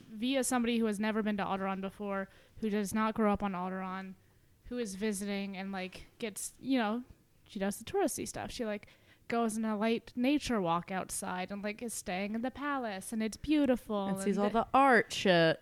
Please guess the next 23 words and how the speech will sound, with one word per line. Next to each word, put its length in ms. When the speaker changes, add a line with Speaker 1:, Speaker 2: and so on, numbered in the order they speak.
Speaker 1:
and, 180
like, 440
she 320
can, 680
um, 680
differentiate 640
it 180
from 720
other 600
planets. 680
And, 140
like, 380
she's 260
in 60
the 80
palace, 360
she's 160
like, 120
"Oh, 140
this 200
is 140
nothing 540
like 380